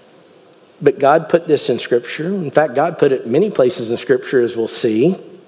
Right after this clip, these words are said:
It's His word, it's not mine, so we're gonna press forward. And I simply pray that if God's word makes you uncomfortable or frustrated this morning, don't shoot the messenger. Take it up with Him.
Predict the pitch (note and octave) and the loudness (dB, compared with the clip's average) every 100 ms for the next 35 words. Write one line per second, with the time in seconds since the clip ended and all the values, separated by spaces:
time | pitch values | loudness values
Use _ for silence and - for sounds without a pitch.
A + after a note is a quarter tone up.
0 | _ _ _ _ _ - - _ _ _ | _ _ _ _ _ -20 -20 _ _ _
1 | - _ _ _ - B2+ - F#3+ E3+ D#3 | -20 _ _ _ -12 0 4 4 4 4
2 | D3+ F3 D#3+ D#3+ D3 - D#3 C3 C3 D#3+ | 6 4 0 -4 -2 0 2 2 2 2
3 | E3 D#3 F#3 G3+ - G3 - C#3 A#2+ C3+ | 2 0 0 2 2 0 2 2 2 0
4 | D#3+ D3 - _ _ _ _ _ _ _ | -4 -8 -16 _ _ _ _ _ _ _
5 | - B2+ C3 D#3+ E3 F#3+ - C#3 D3 C#3+ | -2 0 2 2 2 0 2 4 4 4
6 | B2+ C#3+ C#3+ D3+ C#3 C#3+ D#3 C#3+ D3 - | 2 4 4 4 2 2 4 0 0 0
7 | D3 E3 D#3 D#3+ E3 D3+ E3 D#3+ F#3 - | 0 2 0 -2 -2 2 4 2 -2 0
8 | C#3 C3 C3+ C#3 C3+ B2+ C3+ E3 D3+ D3+ | 2 4 0 0 -2 0 0 0 -2 0
9 | E3 D#3 - A#2+ B2+ C#3 - - - - | 2 2 0 -2 -2 -2 -6 -20 -20 -20
10 | - - - - - - - C#3 D3 D#3 | -20 -20 -20 -20 -20 -2 2 4 4 2
11 | B2 - D3+ A2 | 0 -2 -2 -2